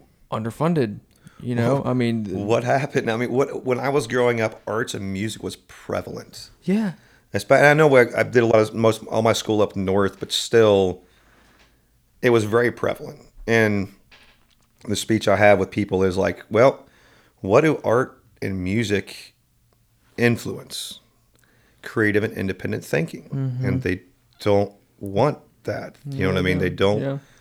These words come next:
Speaker 2: want outside of the boxers. You know what I mean? But, like, all
Speaker 1: 'Cause
Speaker 2: the
Speaker 1: they're a
Speaker 2: great
Speaker 1: threat.
Speaker 2: thing-, yeah,
Speaker 1: People,
Speaker 2: all, yeah,
Speaker 1: yeah,
Speaker 2: it
Speaker 1: free
Speaker 2: is.
Speaker 1: thinkers
Speaker 2: It's,
Speaker 1: are a
Speaker 2: yep,
Speaker 1: threat to,
Speaker 2: absolutely.
Speaker 1: you know,
Speaker 2: And,
Speaker 1: the,
Speaker 2: and the
Speaker 1: those
Speaker 2: country,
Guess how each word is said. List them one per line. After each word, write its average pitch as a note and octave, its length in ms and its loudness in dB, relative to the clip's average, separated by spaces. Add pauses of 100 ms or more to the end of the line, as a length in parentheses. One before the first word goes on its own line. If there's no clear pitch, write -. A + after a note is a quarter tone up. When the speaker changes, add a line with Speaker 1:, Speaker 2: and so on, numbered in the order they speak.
(520)
Speaker 2:
want A2+ 280 0
outside G#2 360 2
of G2+ 60 2
the G2 80 2
boxers. F#2+ 720 -2
You F#2+ 120 -2
know F2+ 60 -2
what F2+ 60 -2
I F#2 40 -2
mean? G2 280 -2
But, A2 240 -6
like, - 100 -16 (1400)
all C3 160 8
Speaker 1:
'Cause C3 100 6
Speaker 2:
the B2 60 4
Speaker 1:
they're - 40 6
a - 60 10
Speaker 2:
great D3 100 2
Speaker 1:
threat. D3 360 6
Speaker 2:
thing-, - 80 -18
yeah, D#3+ 80 6
Speaker 1:
People, C3+ 140 6
Speaker 2:
all, C3+ 120 4
yeah, D3 120 6
Speaker 1:
yeah, - 100 -2
Speaker 2:
it D3 160 4
Speaker 1:
free F3+ 120 8
Speaker 2:
is. - 80 2
Speaker 1:
thinkers C#3+ 340 6
Speaker 2:
It's, B2 80 6
Speaker 1:
are B2 40 4
a - 20 4
Speaker 2:
yep, D3 140 6
Speaker 1:
threat D#3 260 6
to, G#2 60 0
Speaker 2:
absolutely. B2 800 4
Speaker 1:
you A2 80 2
know, A2 80 2
Speaker 2:
And, A2+ 80 -4
Speaker 1:
the, A#2 40 0
Speaker 2:
and A#2 160 0
the - 40 -4
Speaker 1:
those B2 120 4
Speaker 2:
country, C3+ 220 2